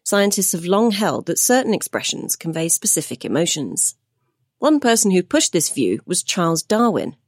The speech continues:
His eighteen fifty-nine book, On the Origin of Species, the result of painstaking fieldwork, was a masterclass in observation. His second most influential work, The Expression of the Emotions in Man and Animals, published in eighteen seventy-two, was more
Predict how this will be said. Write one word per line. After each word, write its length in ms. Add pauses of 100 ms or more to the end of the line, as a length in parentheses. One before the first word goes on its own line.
(520)
His 220
eighteen 320
fifty-nine 560
book, 240 (160)
On 120
the 140
Origin 320
of 100
Species, 640 (320)
the 60
result 320
of 160
painstaking 760
fieldwork, 600 (380)
was 120
a 40
masterclass 760
in 100
observation. 720 (720)
His 160
second 420
most 300
influential 560
work, 340 (220)
The 80
Expression 520
of 100
the 100
Emotions 560
in 140
Man 240
and 100
Animals, 480
published 360
in 80
eighteen 360
seventy-two, 760 (440)
was 140
more 400